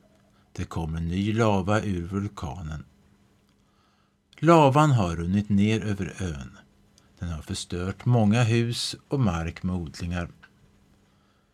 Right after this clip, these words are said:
Experterna vet inte när utbrottet ska ta slut.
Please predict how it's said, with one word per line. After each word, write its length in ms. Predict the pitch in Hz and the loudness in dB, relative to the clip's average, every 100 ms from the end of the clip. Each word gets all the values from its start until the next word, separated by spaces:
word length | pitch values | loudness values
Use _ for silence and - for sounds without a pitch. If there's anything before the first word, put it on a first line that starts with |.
| _ _ | _ _
Experterna 880 | 160 160 - - 151 131 - 156 156 | 0 0 0 2 4 4 2 2 2
vet 360 | 95 82 82 | 2 -2 0
inte 440 | 110 98 92 - 117 | 2 2 0 -2 0
när 240 | 117 98 | 4 2
utbrottet 800 | 101 131 101 - 95 80 - 98 | 2 0 -2 -6 -6 -6 -4 -6
ska 240 | - 87 - | -4 -8 -10
ta 180 | - | -12
slut. 640 | 78 - 82 71 - - - | -12 -10 -10 -10 -16 -20 -20